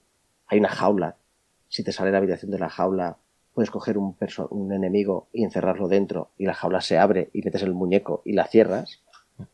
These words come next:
y entonces ese personaje se baraja en el mazo de bichos. Si a lo largo de la partida vuelve a salir esa carta, el tío ha conseguido escapar de la jaula, pues quitas la jaula del tablero y el bicho ya empieza a dar vueltas. O sea, cositas así que dices,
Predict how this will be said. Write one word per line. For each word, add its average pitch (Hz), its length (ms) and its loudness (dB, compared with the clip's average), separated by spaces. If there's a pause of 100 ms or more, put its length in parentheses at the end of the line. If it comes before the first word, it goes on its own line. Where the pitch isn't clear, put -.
(100)
y 117 60 0
entonces 117 380 0
ese 117 180 -2
personaje 107 480 -2
se 110 140 0
baraja 98 320 2
en 87 80 2
el 85 80 2
mazo 87 260 -4
de 85 140 -2
bichos. 78 480 -10 (540)
Si - 240 -4
a 95 60 2
lo 92 100 2
largo 104 180 2
de 110 60 4
la 110 100 2
partida 107 500 -2
vuelve 104 260 -2
a 104 40 -2
salir 101 200 -2
esa 101 180 -4
carta, 127 420 -2 (560)
el 87 180 -6
tío 107 220 4
ha 107 60 2
conseguido 98 320 0
escapar 92 340 0
de 98 60 2
la 95 100 2
jaula, 131 460 2 (140)
pues - 220 -20
quitas 85 340 0
la 78 80 -6
jaula 95 220 -4
del 92 100 -6
tablero 139 380 2
y 135 40 2
el 82 100 -4
bicho 82 260 -8
ya 87 160 -6
empieza - 320 -10
a - 40 -6
dar - 120 -6
vueltas. - 400 -14 (520)
O - 20 -20
sea, - 140 -8
cositas 135 360 0
así 147 320 2
que 104 180 0
dices, 92 380 -6